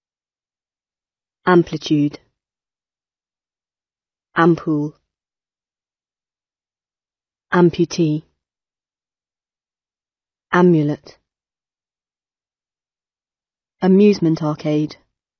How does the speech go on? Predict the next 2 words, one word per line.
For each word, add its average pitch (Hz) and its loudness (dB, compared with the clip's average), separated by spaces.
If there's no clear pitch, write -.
Amusement 185 2
park. - -8